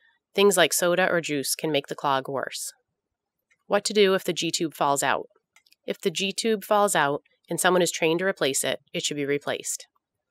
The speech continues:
If no one is trained to replace the tube or it has been less than twelve weeks since surgery, do not put anything back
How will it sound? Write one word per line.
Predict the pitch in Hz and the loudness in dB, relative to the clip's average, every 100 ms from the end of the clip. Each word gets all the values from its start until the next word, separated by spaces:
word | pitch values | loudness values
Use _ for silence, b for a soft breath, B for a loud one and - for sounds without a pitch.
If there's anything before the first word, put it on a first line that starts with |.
| _ - | _ -10
If | 180 190 | -6 2
no | 190 | 2
one | 208 | 4
is | 247 - | 2 2
trained | 202 180 | 0 0
to | 170 | 0
replace | 160 165 170 | -2 -4 -4
the | - | -4
tube | - 165 151 - | -4 -2 -2 -4
or | 160 | -4
it | |
has | 160 | -4
been | 156 156 | -4 0
less | 156 160 | 0 0
than | - 185 | -4 -6
twelve | - 190 170 | -2 -2 -2
weeks | 151 - | -8 -6
since | 165 165 | -4 -4
surgery, | 151 139 143 143 147 - | -4 -6 -6 -8 -8 -6
do | |
not | 165 165 | -2 -2
put | - | 0
anything | 170 170 180 170 | 0 0 -2 -2
back | 151 143 143 | 0 0 -2